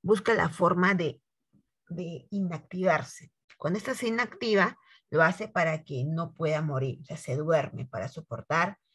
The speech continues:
eh, quizás periodos donde no hay, donde hay mucha resequedad,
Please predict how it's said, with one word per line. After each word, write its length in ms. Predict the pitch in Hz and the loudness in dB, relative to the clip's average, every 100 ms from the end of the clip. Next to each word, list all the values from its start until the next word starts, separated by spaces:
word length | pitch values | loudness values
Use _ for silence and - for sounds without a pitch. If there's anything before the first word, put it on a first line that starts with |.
| _ _ | _ _
eh, 200 | - 156 | -8 -8
quizás 280 | - 160 175 | -8 -6 -6
periodos 560 | - 165 160 160 151 165 | -2 -2 0 0 -2 -4
donde 300 | 160 151 123 | -6 -4 -4
no 220 | 160 165 | -2 -2
hay, 360 | 156 165 160 156 _ _ _ | 0 -2 -4 -8 _ _ _
donde 280 | 175 175 165 | -2 0 0
hay 100 | 180 | 0
mucha 360 | 175 165 202 | 0 -2 -4
resequedad, 1000 | - 160 - 127 139 160 170 165 160 170 | -4 -6 -10 -8 -2 2 4 6 4 0